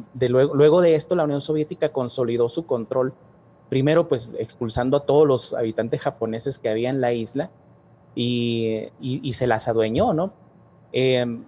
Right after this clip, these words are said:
hay que decir también de paso que los rusos eran maestros en esto de las expulsiones, ya habían expulsado, bueno, después del mil novecientos cuarenta y cinco siguieron expulsando alemanes que vivían hacia el este. Quince millones de alemanes fueron desplazados,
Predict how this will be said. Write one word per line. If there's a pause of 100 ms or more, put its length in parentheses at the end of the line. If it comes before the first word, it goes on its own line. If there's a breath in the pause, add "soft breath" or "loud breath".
hay
que
decir
también
de
paso
que
los
rusos
eran
maestros
en
esto
de
las
expulsiones,
ya
habían
expulsado,
bueno,
después
del
mil
novecientos
cuarenta
y
cinco
siguieron
expulsando (480)
alemanes
que
vivían
hacia
el
este. (420)
Quince
millones
de
alemanes
fueron
desplazados,